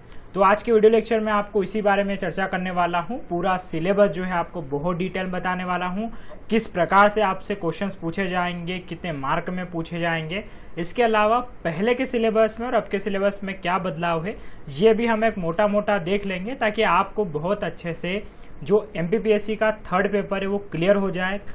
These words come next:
mentality बन जाए, और मैं आपको आने वाले समय में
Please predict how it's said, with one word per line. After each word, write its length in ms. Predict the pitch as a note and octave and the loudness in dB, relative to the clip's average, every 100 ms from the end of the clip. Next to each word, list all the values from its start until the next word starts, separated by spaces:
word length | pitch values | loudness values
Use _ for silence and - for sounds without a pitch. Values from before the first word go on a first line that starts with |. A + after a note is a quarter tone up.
| - - | -10 -4
mentality 580 | D#3 E3 E3 G#3 G3+ G#3 | 0 2 2 2 4 4
बन 200 | G#3 F#3 | 4 2
जाए, 260 | G3+ C#4+ - - - | 0 -2 -6 -14 4
और 180 | F#3+ A3 | 6 8
मैं 120 | A3 | 6
आपको 280 | G#3+ G#3+ A3+ | 2 4 4
आने 220 | G3 F#3+ | 4 4
वाले 240 | G#3 G#3+ | 4 4
समय 340 | G#3 G3+ F#3+ G3+ | 2 -2 -2 -4
में 280 | F#3 G#3 | -2 -4